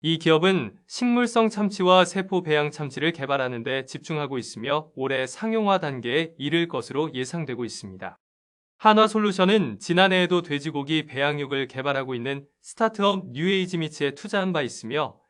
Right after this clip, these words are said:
이전에도 펀드를 통해 식물성 대체육 기업으로 유명한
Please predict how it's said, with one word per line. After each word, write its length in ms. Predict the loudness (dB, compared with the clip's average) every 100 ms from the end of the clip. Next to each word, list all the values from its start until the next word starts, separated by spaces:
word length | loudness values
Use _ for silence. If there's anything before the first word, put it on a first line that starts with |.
| _ _
이전에도 500 | -2 2 4 4 2
펀드를 420 | 0 -2 0 -2
통해 420 | -2 0 2 2 0
식물성 640 | -8 -2 0 0 0 0
대체육 420 | 0 -6 -2 -4 -2
기업으로 560 | -4 -2 0 0 -2 _ -8
유명한 560 | -2 0 2 0 0